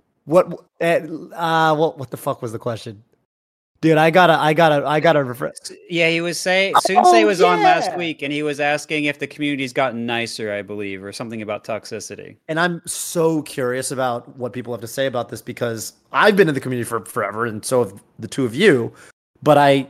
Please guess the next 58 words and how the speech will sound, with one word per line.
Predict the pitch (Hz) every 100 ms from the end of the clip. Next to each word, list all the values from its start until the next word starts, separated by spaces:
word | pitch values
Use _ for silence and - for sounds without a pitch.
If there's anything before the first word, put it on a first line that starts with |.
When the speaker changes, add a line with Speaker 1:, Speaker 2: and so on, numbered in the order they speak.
| _
Speaker 1:
sort | - - 440
of |
imagine | 240 127 233 269
that | 147
a | 123
lot | 131 135
of |
our, | 120 127 127
you | 135 143
know, | 110 110 - -
listeners | 143 156 147 127 110
may | 127 131 131
not | 131 135 139
necessarily | 139 147 135 135 127 120
have | 131 190 151 - - _ _ _ -
years | 131 139
and | 123 123
years | 123 110
of | 110
experience | 113 - 135 120
in | -
the |
community. | 131 120 120 113
So | 135
let's | 143
see | -
what | 143
they | 135
have | 127 123
to |
say. | 113 131 127 170
Abex, | 170 147 131 - - - _ - 208
"Definitely | 220 226
think | 214
the | 214
aver-, | 202 196 185
average | 190 180
age | 190
of | 180
the |
community | 160 170 175
is |
a | 151
big | 165 -
factor, | - 170 160
but | 170
I |
also | 165 175
think | 160
the |
maturity | 160 - 240 240
of |
the | 175
top | 160 127
competitors | 127 127 117
matters | 127 117
a |
lot." | 117 120 120